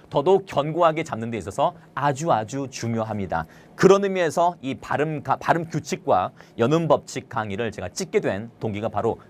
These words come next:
그런 의미에서 있는 것이기 때문에 제 취지를 잘 이해를 하셨으리라고 생각되고, 첫 번째 강의를 들어보시면 되는 겁니다. 아시겠죠? 자, 첫 번째 발음 규칙. 자, 기본적으로 기초 발음 규칙, 그다음에 기본 발음 규칙, 요런 식으로 제가 나갈 겁니다.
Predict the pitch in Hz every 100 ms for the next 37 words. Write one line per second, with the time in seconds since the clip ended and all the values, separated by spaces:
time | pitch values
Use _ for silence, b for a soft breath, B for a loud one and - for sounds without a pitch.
0 | - 151 160 165 143 117 104 104 107 101
1 | 98 87 95 85 78 117 - B - 147
2 | - 185 143 147 87 - - 156 113 131
3 | - - 123 131 131 151 - 113 98 123
4 | - 95 160 165 B B 208 240 185 175
5 | 123 139 110 - 127 117 101 110 107 98
6 | 92 82 76 78 - - 165 143 101 156
7 | _ _ - - - - - - - B
8 | B - - - 214 214 196 196 185 -
9 | 123 151 160 123 98 95 - 82 - 143
10 | 175 170 151 160 160 - 135 - 175 147
11 | 131 131 120 - 170 170 - B B 104
12 | 101 - 127 139 143 135 117 120 110 -
13 | 175 190 - b 117 120 120 123 120 113
14 | 104 90 95 95 87 82 104